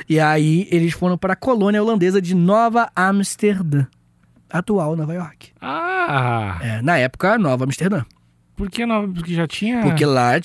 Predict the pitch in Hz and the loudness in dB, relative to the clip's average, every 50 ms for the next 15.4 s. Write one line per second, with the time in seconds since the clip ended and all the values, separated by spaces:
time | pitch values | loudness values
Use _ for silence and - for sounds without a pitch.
0 | - - 240 302 - 127 104 104 104 107 151 185 214 175 156 156 147 135 131 123 | 0 0 2 2 2 0 -2 -2 -2 0 2 2 4 4 4 2 2 2 2 2
1 | 120 120 123 123 123 120 117 120 139 190 208 165 - - 156 151 139 135 135 151 | 0 2 2 2 2 2 4 4 4 4 4 4 4 4 4 4 4 2 2 2
2 | 202 226 214 143 107 107 117 120 123 120 117 131 135 156 170 190 190 175 185 247 | 2 2 2 2 0 0 2 2 2 2 0 0 0 0 0 2 2 2 2 0
3 | 269 320 269 196 - - 175 160 180 185 180 180 175 156 208 - 175 208 - 247 | 0 2 0 0 0 0 0 2 4 4 4 4 4 2 2 4 4 6 4 4
4 | 185 156 139 120 110 - 131 139 - 185 175 180 190 185 185 180 180 170 160 151 | 4 2 0 0 -2 -2 -4 -4 -2 -2 -2 0 2 2 2 2 2 0 0 0
5 | 135 160 175 170 170 175 170 170 170 165 147 147 151 156 151 - 165 175 175 170 | 2 2 2 2 2 2 2 2 2 2 2 2 0 0 -2 -2 -2 -2 -2 0
6 | 175 175 185 208 220 233 208 175 190 202 - 247 247 220 196 202 220 254 277 - | 0 0 0 0 0 0 0 0 0 0 0 -2 0 0 0 0 0 -2 -4 -6
7 | - - - - 156 139 165 156 160 180 185 190 220 277 254 180 165 151 160 170 | -10 -16 -6 -4 0 0 2 2 2 0 0 0 0 0 0 0 0 0 -2 -2
8 | 170 214 285 330 - - - - - - _ _ _ _ - 143 151 170 175 180 | -2 -2 -2 -4 -4 -8 -10 -18 -20 -20 _ _ _ _ -8 -6 -4 -2 -2 -2
9 | 185 196 190 190 190 175 202 226 233 247 240 220 214 226 254 302 - _ _ _ | -2 -2 -2 -2 0 2 2 4 4 4 4 4 4 4 2 2 -2 _ _ _
10 | _ _ _ _ _ - - - 285 339 370 311 302 311 - 302 - 330 320 302 | _ _ _ _ _ -10 -2 -2 0 2 2 2 2 2 0 0 2 2 2 2
11 | 277 262 254 302 370 359 302 262 226 240 - - - - 226 226 226 220 214 196 | 2 2 2 2 4 4 2 2 2 0 -2 -2 -4 -2 0 2 2 2 2 0
12 | 175 156 143 - 156 160 160 160 135 123 120 - - 135 135 123 120 120 - - | -2 -4 -6 -6 -4 -2 0 0 0 0 -2 -4 -6 -6 -4 -4 -6 -8 -6 -2
13 | 139 165 151 120 123 139 160 175 165 143 123 - 127 143 156 - - 160 - 160 | 0 0 2 2 2 2 2 2 0 -2 -2 -2 -2 -2 -2 -4 -6 -6 -4 -2
14 | 156 156 156 160 165 165 165 160 175 175 185 185 175 151 139 147 165 165 190 220 | -2 -2 -2 -2 -2 0 0 0 0 2 2 0 0 0 -2 0 0 2 4 4
15 | 214 208 214 214 190 160 127 | 4 4 4 4 2 2 0